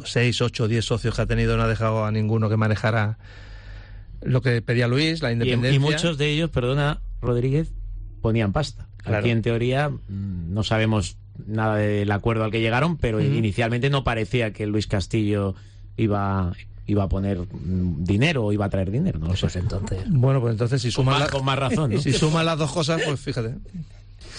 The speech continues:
Speaker 2: Esa es la realidad.
Speaker 3: Claro, claro.
Speaker 2: Estamos a la, a, a, a la espera. Eh, lo que pasa es que vamos a golpes de improvisación permanentemente.
Speaker 1: Ujú.
Speaker 2: O sea, al final, eh, te reúnes con alguien,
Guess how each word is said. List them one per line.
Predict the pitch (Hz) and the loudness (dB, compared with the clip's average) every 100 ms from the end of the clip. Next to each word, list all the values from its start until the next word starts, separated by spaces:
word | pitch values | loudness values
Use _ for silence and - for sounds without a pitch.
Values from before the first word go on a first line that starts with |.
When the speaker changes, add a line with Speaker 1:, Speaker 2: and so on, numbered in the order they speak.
| - - - - - - - - | -14 -16 -18 -18 -18 -20 -20 -2
Speaker 2:
Esa | 139 156 | 0 2
es | |
la | 151 | 2
realidad. | 120 120 151 147 | 0 2 2 0
Speaker 3:
Claro, | 123 123 104 | -2 -4 -4
claro. | 110 - | -2 -2
Speaker 2:
Estamos | - 131 131 | 0 2 2
a | 139 | 2
la, | 120 113 | 2 0
a, | 117 117 113 | -2 -2 -4
a, | 107 117 113 127 | -4 -6 -2 0
a | |
la | 120 | 2
espera. | 107 95 139 151 156 127 | 2 2 2 2 -2 -4
Eh, | 117 | -4
lo | 127 135 | 0 0
que | 120 | 0
pasa | 135 180 | 0 0
es | 143 | 0
que | 135 117 - - - | 0 -2 -8 -14 -6
vamos | 120 139 131 | 0 2 2
a | |
golpes | 117 113 107 | 2 2 0
de | 101 | 0
improvisación | 98 101 98 - 87 110 98 | 0 0 0 -2 0 0 0
permanentemente. | 95 90 92 85 - 143 82 | 0 0 0 2 2 2 0
Speaker 1:
Ujú. | |
Speaker 2:
O | |
sea, | - 98 | -2 -2
al | |
final, | 107 107 117 117 113 | 0 2 2 0 -2
eh, | - 117 110 | -2 0 0
te | - 113 | 0 0
reúnes | 110 117 131 123 | 2 2 2 0
con | 123 135 | 0 2
alguien, | 139 135 156 160 165 | 2 2 0 0 -4